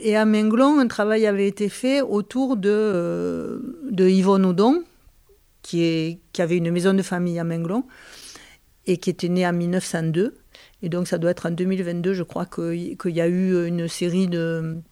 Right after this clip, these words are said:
d'événements autour de, de Yvonne Audon. Et les bénévoles, donc, menglonaises de, de la bibliothèque,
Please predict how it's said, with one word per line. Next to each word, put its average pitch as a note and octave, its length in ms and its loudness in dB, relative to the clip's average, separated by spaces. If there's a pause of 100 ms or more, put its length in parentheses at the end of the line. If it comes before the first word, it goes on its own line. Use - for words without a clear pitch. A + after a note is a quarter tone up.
(480)
d'événements F#3 640 2
autour F3+ 320 -4
de, E3+ 500 -6
de F3+ 160 0
Yvonne F3 360 -2
Audon. G3 280 -2 (800)
Et F#3+ 300 6
les F#3 100 6
bénévoles, G3+ 760 4 (120)
donc, F3 580 -6
menglonaises F3+ 720 0
de, D#3+ 220 -10 (880)
de E3 240 -8
la E3 180 -4
bibliothèque, F3+ 640 -2